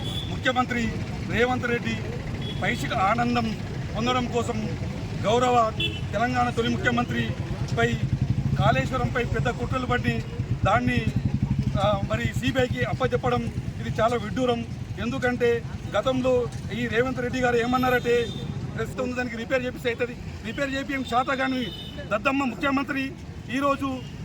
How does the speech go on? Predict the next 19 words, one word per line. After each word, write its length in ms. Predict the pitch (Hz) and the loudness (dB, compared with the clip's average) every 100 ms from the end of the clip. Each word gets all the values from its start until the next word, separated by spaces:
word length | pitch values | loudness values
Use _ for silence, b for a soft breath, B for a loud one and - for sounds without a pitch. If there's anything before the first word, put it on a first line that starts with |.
| - 185 | -8 -4
దీన్ని, 460 | 262 262 254 233 - - - 226 | 0 0 0 -4 -8 -12 -6 -2
ఆ, 300 | 226 214 180 - - | 0 0 -4 -8 -4
ఒక 120 | 240 | -4
తప్పుగా 380 | - 240 269 262 254 | -2 -2 0 -2 0
చూపెట్టి, 460 | 277 269 277 240 226 - - - | -4 -2 0 -2 -6 -10 -6 0
ఆ, 180 | 220 - 202 370 - | 0 0 -4 -6 -2
కాళేశ్వరంపై 600 | 381 269 240 254 247 254 | 0 0 0 0 2 0
నిందలు 280 | 247 254 262 | 2 0 2
మోపుతున్నాడు. 500 | 254 269 262 240 247 - - - | 0 0 -2 -2 -4 -8 -10 -4
మరి 120 | 233 | 0
రైతులు 380 | 202 254 277 269 247 | 0 0 -2 -2 2
చాలా, 340 | 254 254 233 - - - 214 | 4 4 0 -2 -8 -6 -2
ఆ, 180 | 220 208 - | -2 -2 0
బాధలల్లో 440 | 202 254 269 262 | 2 4 4 2
ఉంటే 220 | 254 254 247 | 2 0 0
వాళ్ళకు 260 | 247 247 | 0 -2
యూరియా 300 | 202 254 269 | -2 -2 0
దొరకని 300 | 269 262 262 | 0 0 -2
పరిస్థితి, 540 | 247 247 269 254 240 | -2 -2 -4 -6 -6